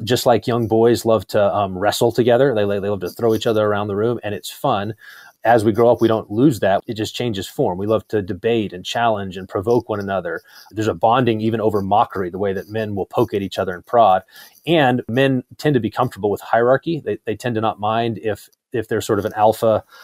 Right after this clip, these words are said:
or a group of alphas. Everybody knows where they are in the pecking order, and there's a possibility of moving up if you can sort of up your game. So that's male groups. Female groups, though, are different because women are different. They tend to be more oriented toward people and feelings and relationships.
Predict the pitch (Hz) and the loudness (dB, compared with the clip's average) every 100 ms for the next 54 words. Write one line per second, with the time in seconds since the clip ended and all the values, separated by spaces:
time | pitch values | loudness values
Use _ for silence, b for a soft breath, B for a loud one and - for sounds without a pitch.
0 | B 120 107 101 110 110 101 104 - 104 | B 2 4 4 2 2 2 2 2 -4
1 | - B B - 123 113 110 107 110 107 | -6 B B 0 2 4 4 4 4 4
2 | 101 104 101 - 120 113 107 101 101 101 | 2 2 0 0 0 0 -2 0 -2 -4
3 | - 113 107 107 101 - 117 - 113 113 | -6 -4 0 0 0 2 2 2 2 2
4 | 104 95 113 101 107 110 98 104 - 104 | 0 -4 -4 -2 2 2 2 -8 -8 -8
5 | 98 95 107 98 82 - 113 - 95 92 | -8 -6 -4 -4 -6 -2 -2 -2 -10 -8
6 | 90 - _ _ _ _ _ _ - 135 | -10 -16 _ _ _ _ _ _ -4 2
7 | 131 165 123 120 107 - - 190 147 123 | 4 2 2 2 2 -2 2 4 6 4
8 | 113 127 117 107 - 104 131 160 90 113 | 2 2 2 2 -2 0 0 0 -6 -6
9 | 113 104 98 117 107 101 95 120 90 80 | -2 -2 0 -2 -2 -6 -2 -2 -4 -14
10 | B B B 110 107 117 110 107 107 101 | B B B -4 -4 -6 -6 -6 -6 -6
11 | 95 101 104 98 - 95 - 156 143 104 | -4 -6 -6 -8 -6 -8 -4 -4 -2 -2
12 | 92 92 95 92 135 135 113 95 92 101 | -2 -2 -8 -10 0 0 0 -4 -10 -8
13 | 101 107 143 - 92 - 78 - | -6 -2 -2 -4 -10 -10 -12 -14